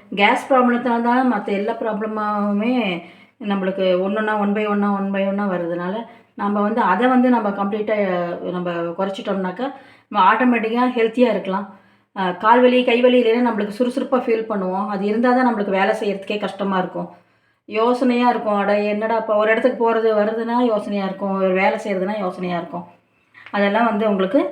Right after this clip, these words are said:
இதெல்லாம், இது வந்து தொடர்ந்து நம்ம குடிச்சிட்டு வரும்போது அந்த ப்ராப்ளம் எல்லாம் சால்வ் ஆயிடும். அ, இது வந்து, அ, இதே மாதிரி நீங்களும் செஞ்சு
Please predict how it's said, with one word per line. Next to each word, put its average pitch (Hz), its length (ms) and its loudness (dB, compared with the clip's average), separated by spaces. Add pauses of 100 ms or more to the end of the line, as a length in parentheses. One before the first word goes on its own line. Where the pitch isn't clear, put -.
(460)
இதெல்லாம், 202 600 -2
இது 214 120 -6
வந்து 240 300 2
தொடர்ந்து 240 360 2
நம்ம 214 160 0
குடிச்சிட்டு 202 340 -6
வரும்போது 196 460 0
அந்த 185 140 -4
ப்ராப்ளம் 190 420 0
எல்லாம் 180 260 -2
சால்வ் 180 200 0
ஆயிடும். 180 300 -2 (680)
அ, 190 160 -4
இது 185 120 -2
வந்து, 254 500 -2
அ, 196 280 0
இதே 233 260 4
மாதிரி 226 180 6
நீங்களும் 208 340 0
செஞ்சு 220 440 -2